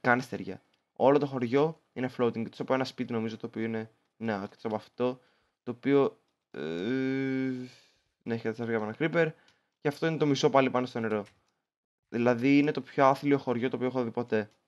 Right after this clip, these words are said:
Το χωριό που δεν θα έμεινα με τίποτα, ακόμα και αν ήταν το τελευταίο πράγμα που θα μπορούσα να μείνω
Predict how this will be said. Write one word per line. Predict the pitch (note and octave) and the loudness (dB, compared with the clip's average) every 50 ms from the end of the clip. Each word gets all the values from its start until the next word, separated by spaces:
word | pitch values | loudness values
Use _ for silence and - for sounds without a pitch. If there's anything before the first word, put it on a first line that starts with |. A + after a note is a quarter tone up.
| _ _ _ _ _ _ _ _ _ _ _ _ _ _ _ _ _ _ | _ _ _ _ _ _ _ _ _ _ _ _ _ _ _ _ _ _
Το | B2 A2+ | -4 -2
χωριό | A#2+ A#2+ A#2+ B2+ C3 | -2 -2 0 0 -2
που | - - _ _ _ - A2+ | -2 -6 _ _ _ -8 -8
δεν | B2 B2 | -6 -2
θα | C3+ B2+ | 0 0
έμεινα | B2+ B2+ B2 | 0 0 0
με | A#2 A#2+ | -2 -2
τίποτα, | A2+ B2 G2+ B2 A#2+ | -4 -2 -2 -2 -2
ακόμα | A#2 - A#2+ B2 A#2 | -2 -2 -2 -2 0
και | A#2 | -2
αν | A#2+ | -2
ήταν | B2 B2 B2 | -2 -2 -4
το | A2 - | -2 0
τελευταίο | A#2+ A2 A2 - - A#2+ | 0 0 0 -2 -2 -2
πράγμα | G#2 A2+ A2+ A2 | 0 0 0 0
που | G#2 - | -2 -6
θα | A2+ | -6
μπορούσα | A2 G#2+ G#2 A2 - | -6 -6 -6 -6 -6
να | G#2+ G#2 | -8 -6
μείνω | G#2 G#2 G#2+ G2+ | -6 -6 -6 -8